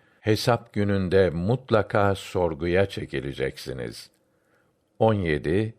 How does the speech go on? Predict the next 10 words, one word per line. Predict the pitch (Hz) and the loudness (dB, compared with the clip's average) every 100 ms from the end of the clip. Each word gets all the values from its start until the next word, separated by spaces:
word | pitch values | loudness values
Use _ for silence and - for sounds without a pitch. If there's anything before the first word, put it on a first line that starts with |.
| _ _ | _ _
İsra | 107 101 - 95 98 101 113 _ _ _ - | -6 -6 -2 2 2 0 -4 _ _ _ -6
otuz | 95 - 82 67 | -6 -4 -8 -4
dört. | 73 60 - _ _ _ _ _ _ _ _ | -4 -4 -10 _ _ _ _ _ _ _ _
Hadis | - 107 107 117 - - _ _ _ _ _ _ _ - | -2 0 2 -2 -4 -16 _ _ _ _ _ _ _ -8
bin | 98 101 98 | -4 0 2
beş | 110 - | 0 -2
yüz | 80 - | -8 -4
seksen | 82 71 - 69 | -6 -4 -6 -6
altı. | 64 62 - 58 50 _ _ _ _ _ _ _ _ _ _ _ _ _ _ _ _ _ _ - | -4 -8 -8 -8 -8 _ _ _ _ _ _ _ _ _ _ _ _ _ _ _ _ _ _ -6
Abdullah | 104 107 113 117 131 123 | -4 -2 0 2 0 0